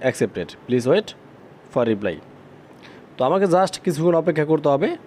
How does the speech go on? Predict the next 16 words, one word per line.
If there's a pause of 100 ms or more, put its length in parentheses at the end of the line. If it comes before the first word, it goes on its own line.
(320)
তারপর
হচ্ছে
তারা
আমাকে
একটা (1120)
মানে
রিপ্লাই
এসএমএস (200)
পাঠাবে
তারা। (720)
দেখেন (680)
আমার
personally
কিন্তু
একটা
এসএমএস